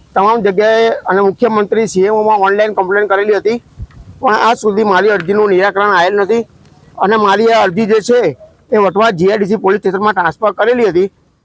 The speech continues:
વટવા જી આઈ ડી સી પોલીસ સ્ટેશનમાંથી, અ, જે પોલીસ અધિકારીઓ હતા એમણે કીધેલું કે ભાઈ હું, હું આ પૈસા તમને મળી જશે, પણ આજ દિન સુધી મને મારા પૈસા પણ પાછા નથી આવ્યા. અને આરોપી તરફથી,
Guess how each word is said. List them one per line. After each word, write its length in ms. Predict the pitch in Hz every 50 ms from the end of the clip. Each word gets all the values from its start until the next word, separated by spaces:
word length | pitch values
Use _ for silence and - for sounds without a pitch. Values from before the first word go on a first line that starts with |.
| _ _
વટવા 280 | 170 170 165 - 233 240
જી 180 | 185 180 196
આઈ 80 | 196 208
ડી 80 | 202 180
સી 100 | 202 220
પોલીસ 240 | 202 190 196 208
સ્ટેશનમાંથી, 720 | 196 196 185 202 208 208 214 214 208 185 220 220 220 220 220 - 508 - - _ _ _ _ -
અ, 380 | 170 165 160 160 160 160 160 165
જે 160 | 151 180 208
પોલીસ 300 | 185 170 180 196 190 202
અધિકારીઓ 420 | 185 185 208 - 202 196 208 208
હતા 160 | 202 - 233
એમણે 200 | 226 202 190 196
કીધેલું 300 | 196 180 180 190 226 226
કે 100 | 214 208
ભાઈ 140 | 208 190 202
હું, 340 | 196 196 196 196 196 196 - - - - _ _ _ -
હું 180 | 170 196 208
આ 40 | 208
પૈસા 260 | 202 185 170 - 214
તમને 240 | 202 - 190 202 208
મળી 280 | 214 190 185 208 254 269
જશે, 280 | 226 180 - 190 202 202 - _ _ _ _ _ _ _ _ _ _ _ _ _ 190
પણ 120 | 196 208
આજ 260 | 254 - 214 202 202
દિન 140 | 190 220 214
સુધી 260 | 190 208 190 208 220
મને 220 | 220 202 196 208 220
મારા 220 | 214 196 196 208
પૈસા 300 | 208 190 175 160 180 202
પણ 160 | 208 226 226
પાછા 220 | 202 208 - 233 220
નથી 220 | 214 196 208 226
આવ્યા. 280 | 214 214 214 233 240 240 - - - - - - - -
અને 160 | 202 208 226 233
આરોપી 580 | 226 - - - - - 214 240 247 208 233 247
તરફથી, 560 | 190 226 226 233 - - 240 240 247 240 240